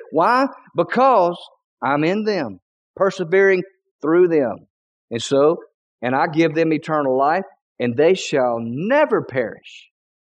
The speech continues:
Neither shall anyone snatch them out of my hand." That includes, you can't snatch yourself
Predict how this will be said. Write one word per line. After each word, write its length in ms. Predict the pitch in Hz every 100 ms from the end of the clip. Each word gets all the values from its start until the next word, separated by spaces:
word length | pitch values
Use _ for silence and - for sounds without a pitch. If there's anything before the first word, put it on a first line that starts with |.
| _
Neither 420 | 131 196 294 240 202
shall 300 | 196 190 202
anyone 480 | 269 240 190 180 175 - -
snatch 600 | - - 214 277 269 -
them 320 | 175 165 160 151
out 180 | 165
of 140 | 160 147
my 220 | 143 139
hand." 320 | 165 208 143
That 120 | 147
includes, 520 | 151 143 180 185 151 147
you 80 |
can't 240 | 202 156 139
snatch 440 | - 156 165 160
yourself 460 | 180 170 214 185